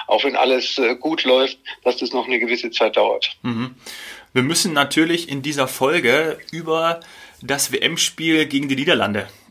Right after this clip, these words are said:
Speaker 2: sprechen. Ähm, hat heute vor dreißig Jahren, exakt heute vor dreißig Jahren stattgefunden. Dazu haben uns auch viele Fragen erreicht. Ich pick mal eine raus. Natürlich, ja, die Szene <laughs> des Spiels. Wie hast du die Szene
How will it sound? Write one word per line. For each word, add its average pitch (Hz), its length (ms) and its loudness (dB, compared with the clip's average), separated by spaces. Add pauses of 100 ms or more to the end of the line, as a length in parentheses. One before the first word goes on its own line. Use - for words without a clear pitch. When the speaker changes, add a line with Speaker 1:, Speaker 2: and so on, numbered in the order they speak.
(120)
Speaker 2:
sprechen. 110 580 -2
Ähm, 120 340 -4 (160)
hat - 200 -2
heute 190 240 4
vor 165 180 0
dreißig 160 380 0
Jahren, 151 320 4
exakt - 400 -4
heute 151 240 2
vor 135 100 -2
dreißig 117 360 -2
Jahren 131 320 2 (420)
stattgefunden. - 720 -2
Dazu 135 260 -4
haben 151 120 2
uns - 100 -6
auch - 240 -2 (520)
viele 185 560 -2
Fragen 160 420 2
erreicht. 185 640 2 (280)
Ich - 240 -12
pick 180 180 -8
mal 170 140 0
eine 139 300 0
raus. 175 540 2 (480)
Natürlich, 156 480 -6
ja, 120 180 -2
die 135 160 -12
Szene 156 380 0 (260)
<laughs> - 280 -16
des 135 140 -2
Spiels. 208 420 -4
Wie 185 120 0
hast 202 180 -2
du 208 60 0
die 185 100 -2
Szene 185 580 2